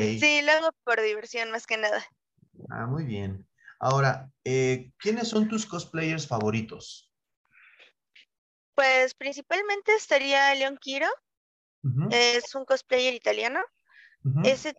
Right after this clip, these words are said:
Speaker 1: ese chavo también, o sea, sube como mucho de su proceso y hace un buen, muy buen trabajo de maquillaje.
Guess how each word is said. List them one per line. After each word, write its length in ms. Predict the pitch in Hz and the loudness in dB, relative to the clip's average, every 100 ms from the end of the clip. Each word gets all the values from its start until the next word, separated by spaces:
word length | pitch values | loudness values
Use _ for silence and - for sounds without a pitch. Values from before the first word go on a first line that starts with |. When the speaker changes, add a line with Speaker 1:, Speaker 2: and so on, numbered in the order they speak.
| - | -4
Speaker 1:
ese 240 | 285 311 | -2 -2
chavo 240 | 311 302 302 | 0 2 2
también, 500 | 247 240 247 254 254 | -2 -2 -4 -4 -6
o 40 | 254 | 0
sea, 140 | 269 | 0
sube 260 | 302 302 330 | 2 0 2
como 240 | 330 240 | 0 -2
mucho 260 | 226 233 277 | -4 -4 -2
de 80 | 254 | 0
su 160 | 226 | -2
proceso 600 | - 220 - 247 285 339 - - - - | -2 -2 2 0 2 0 0 -14 -18 -6
y 520 | 254 254 254 254 254 _ - - | 0 2 2 0 -2 _ -10 -4
hace 220 | 277 370 | -4 -4
un 160 | 359 339 | -14 -12
buen, 240 | 339 330 - | -12 -12 -12
muy 200 | 311 330 | -8 -4
buen 160 | 320 311 | -2 0
trabajo 380 | 311 285 269 294 | 2 2 0 -2
de 100 | 247 | -2
maquillaje. 680 | 214 - 226 269 277 240 | -8 -8 0 0 0 -8